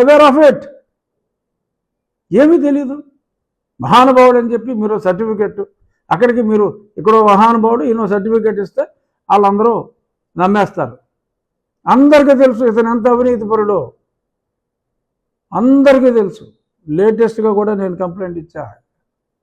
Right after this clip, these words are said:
ఏసీబీకి, అన్ని సాక్ష్యాలతో, అన్ని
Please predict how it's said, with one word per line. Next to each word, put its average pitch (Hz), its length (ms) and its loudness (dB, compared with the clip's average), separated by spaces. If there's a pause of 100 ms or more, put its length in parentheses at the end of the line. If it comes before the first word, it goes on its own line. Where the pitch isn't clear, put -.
(920)
ఏసీబీకి, 160 540 -2 (440)
అన్ని 214 300 -2 (140)
సాక్ష్యాలతో, 180 720 -6 (140)
అన్ని 202 260 -4